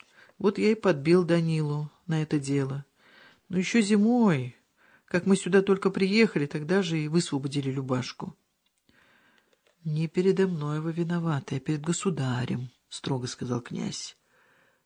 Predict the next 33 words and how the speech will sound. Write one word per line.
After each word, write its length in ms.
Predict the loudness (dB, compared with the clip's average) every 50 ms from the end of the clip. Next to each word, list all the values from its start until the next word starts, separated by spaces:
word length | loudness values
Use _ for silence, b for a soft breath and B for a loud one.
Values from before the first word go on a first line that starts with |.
| _ _
«Вас 220 | 4 4 4 2
сюда 340 | -4 0 2 4 6 6 6
разве 600 | 6 6 4 2 2 -2 0 0 0 -2 -4 -8 _ _
за 160 | -6 2 4 6
этим 320 | 6 6 4 4 0 0
послали? 640 | 2 0 0 0 0 -2 -2 -2 -2 -6 -8 -12 -14 _ _ _ _ _ _ _ _ _ _ _ _ _ _ _ _ _
А 120 | -2 2
если 200 | 2 2 2 2
бы 120 | 2 2 2
вам 200 | 2 2 0 2
не 80 | 2
удалось 500 | 2 4 4 2 0 0 -2 -2 -2 -2
это 180 | -4 0 0 -2
дело, 280 | 2 4 4 6 6 6
и 100 | 4 4
вместо 320 | 4 4 2 2 0 -2
того, 220 | 0 2 2 2
чтобы 280 | 2 0 0 0 0 4
вызволить 400 | 4 2 2 4 2 2 2 2
девушку, 600 | 4 6 6 6 6 6 0 -4 -4 -4 -4 -2
вы 120 | -2 -4
сами 580 | -4 -2 -2 0 2 2 2 2 2 2 0 -2 _
в 80 | _ _
плен 280 | 2 4 4 4 4
попали, 480 | 2 -2 -4 -2 0 2 2 2 2 0
тогда 280 | 0 0 2 2 0 -2
что? 420 | -4 -8 -6 -4 -4 -4 -6 -10 b b b b b b b b b b b b b b b
Кто 280 | -4 _ 4 6 6
бы 260 | 6 4 2 2 0 -8 _
царский 460 | -2 0 0 0 0 -2 -2 -2 0
наказ 440 | 0 0 0 0 -2 -4 -4 -4 -4
вершить 340 | -6 -6 -2 -2 -2 -2 -2
стал? 480 | -6 -4 0 2 2 2 2 0 -6